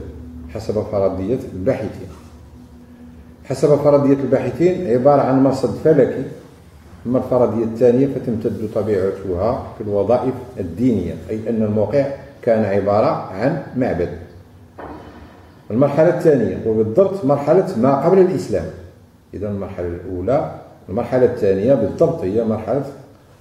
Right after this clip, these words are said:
ما قبل الإسلام، حيث عرفت إضافة ربوة مكونة من التراب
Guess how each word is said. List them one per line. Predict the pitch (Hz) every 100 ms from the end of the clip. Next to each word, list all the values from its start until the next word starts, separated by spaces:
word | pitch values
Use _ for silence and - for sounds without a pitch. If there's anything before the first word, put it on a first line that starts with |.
| - -
ما | 131 165 -
قبل | 147 139
الإسلام، | 131 - - 82 80 - - -
حيث | 120
عرفت | 110 110 143 180 170 117
إضافة | 101 127 127 170 - -
ربوة | 117 113 117 165 160
مكونة | 131 - 135 127 123
من | 120
التراب | 113 110 107 120 170